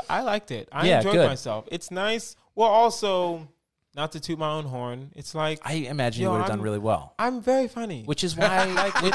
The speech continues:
Speaker 1: it's
Speaker 2: is why I
Speaker 1: not,
Speaker 2: recommended you.
Speaker 1: it's not, for me, it's not hard. I pride myself in being able to make <clears throat> people laugh. Period.
Speaker 2: Yeah. And you
Speaker 1: No
Speaker 2: do
Speaker 1: matter
Speaker 2: well.
Speaker 1: who it is,
Speaker 2: Yeah.
Speaker 1: I can make them laugh.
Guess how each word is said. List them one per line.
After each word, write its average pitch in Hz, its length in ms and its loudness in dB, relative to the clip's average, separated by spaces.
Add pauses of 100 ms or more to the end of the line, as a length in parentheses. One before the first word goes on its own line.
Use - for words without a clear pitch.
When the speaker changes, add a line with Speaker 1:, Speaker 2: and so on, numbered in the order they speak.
Speaker 1:
it's - 0 -
Speaker 2:
is 196 160 4
why 233 260 6
I 220 40 4
Speaker 1:
not, 214 100 2
Speaker 2:
recommended 170 600 2
you. 180 60 0
Speaker 1:
it's - 180 -6
not, 220 440 2 (160)
for 208 160 0
me, 214 300 0
it's 208 180 -4
not 175 600 0 (680)
hard. 143 680 2 (180)
I 160 120 2
pride 175 320 2
myself 160 380 -2
in 143 120 -10
being 143 260 -4
able 131 240 -4
to 131 140 -10
make 120 400 -8 (340)
<clears throat> - 320 -20
people 123 420 -6
laugh. 98 480 -10 (200)
Period. 131 200 0
Speaker 2:
Yeah. 101 180 0 (240)
And 135 160 -6
you 165 60 -2
Speaker 1:
No 127 60 -4
Speaker 2:
do 135 60 0
Speaker 1:
matter 175 180 4
Speaker 2:
well. 170 200 2
Speaker 1:
who 143 160 -4
it 165 80 -4
is, 135 520 -6
Speaker 2:
Yeah. 98 220 2 (160)
Speaker 1:
I 123 120 -4
can 127 260 -10
make 120 240 -8
them 113 160 -14
laugh. 90 320 -12